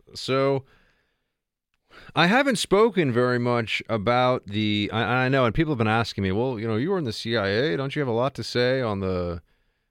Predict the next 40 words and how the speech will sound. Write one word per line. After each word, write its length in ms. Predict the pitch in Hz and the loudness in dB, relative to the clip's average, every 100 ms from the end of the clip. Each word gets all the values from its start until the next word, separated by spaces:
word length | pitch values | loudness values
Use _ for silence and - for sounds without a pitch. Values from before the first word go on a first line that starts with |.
| _ | _
on 200 | 95 95 | -8 -4
the 240 | 92 90 - | -2 -4 -4
alleged, 960 | 120 120 127 147 139 123 110 - - - | -2 2 2 2 2 -2 -6 -8 -12 -8
uh, 480 | 101 107 95 87 95 | -4 -4 -4 -8 -10
hacking 480 | - 127 139 143 135 | -6 -4 -2 -4 -4
tools 400 | 147 151 156 113 | -4 -4 -6 -6
released 320 | 113 123 - | -4 -4 -2
by 160 | 113 | -2
WikiLeaks?" 640 | 104 113 131 139 147 135 104 | 0 -2 -2 -2 -2 -6 -8
I'm 80 | 107 | -8
like, 160 | 95 | -4
"No, 460 | 98 127 117 85 82 - - - - - - - | -2 0 -2 -4 -10 -12 -12 -12 -8 -8 -8 -2
<laughs> 520 | 135 - 131 - - | -2 0 -6 -8 -4
I 100 | - | 0
have 220 | 165 147 - | 2 0 2
some 280 | 156 190 | 2 2
things 260 | 156 107 85 | 2 -2 -2
to 100 | 95 | -6
say. 340 | 101 98 107 | -4 -2 -2
I 20 | 104 | -2
don't, 160 | 107 | -2
definitely 220 | 120 120 | -2 -2
don't 120 | 117 104 | -2 -4
have 20 | |
a 40 | |
lot 240 | 95 123 120 | -2 0 0
of 80 | |
things 180 | 95 90 | -4 -6
to 80 | 85 | -8
say." 320 | - 92 87 - - - - _ - | -6 -6 -6 -10 -20 -20 -20 _ -2
Uh, 260 | 92 92 | 0 2
first 300 | 85 113 - | 2 -2 0
of 40 | 104 | 2
all, 180 | 98 95 | 2 2
as 80 | |
I've 120 | 95 92 | 0 0
already 200 | 92 87 | 0 0
told 260 | 110 110 | 0 0
you, 140 | 90 | 0
I, 100 | 85 | -2